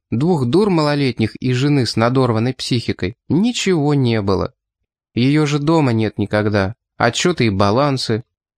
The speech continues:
Оставалась еще церковь, но теперь он не понимал, как это прилюдно придет туда, совместно с бабками древними и остатками народа, прилепившегося к храму, будет прикладываться к иконам,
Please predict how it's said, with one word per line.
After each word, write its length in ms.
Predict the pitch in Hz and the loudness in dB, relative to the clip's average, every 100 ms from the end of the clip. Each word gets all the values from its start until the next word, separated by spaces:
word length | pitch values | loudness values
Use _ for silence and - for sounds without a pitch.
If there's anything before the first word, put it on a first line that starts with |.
| _ | _
Оставалась 640 | - 127 - 175 202 185 170 | -6 -4 -2 0 0 -2 -2
еще 260 | 170 175 | -2 -2
церковь, 560 | 160 214 214 - 95 - _ _ | -2 -2 -2 -2 -4 -6 _ _
но 100 | 135 | -2
теперь 360 | 143 175 214 202 | 0 0 0 0
он 120 | 185 | 0
не 80 | 180 | -2
понимал, 600 | - 175 190 202 123 - - | 0 0 0 0 -2 -6 -4
как 260 | 180 190 | -2 0
это 180 | 143 123 | -2 -2
прилюдно 580 | - 127 143 180 156 113 | 0 0 0 0 0 -2
придет 440 | 127 139 160 156 | 0 0 0 0
туда, 420 | - 110 139 170 - _ _ - | 0 0 2 0 -6 _ _ -6
совместно 600 | 139 147 190 185 165 127 | -2 0 0 0 0 0
с 80 | |
бабками 520 | 113 160 196 - 147 127 | 0 -2 -2 0 0 2
древними 640 | 123 123 110 104 87 - _ | 2 2 0 0 -2 -6 _
и 60 | - | -2
остатками 640 | 160 - 170 160 143 127 | -2 0 -2 -2 0 2
народа, 560 | 123 127 180 190 113 - _ _ | 2 0 0 -2 -4 -6 _ _
прилепившегося 800 | 135 151 160 202 196 165 156 151 | -2 0 0 -2 -2 -2 0 -2
к 80 | - | -4
храму, 500 | - 165 202 180 175 _ _ | -4 0 0 -2 -4 _ _
будет 400 | - 190 202 185 | -2 0 0 -2
прикладываться 720 | 147 139 147 180 165 156 - | -2 0 0 0 0 -2 -4
к 120 | 139 175 | -6 -4
иконам, 600 | 175 120 127 120 107 | -4 0 2 0 -2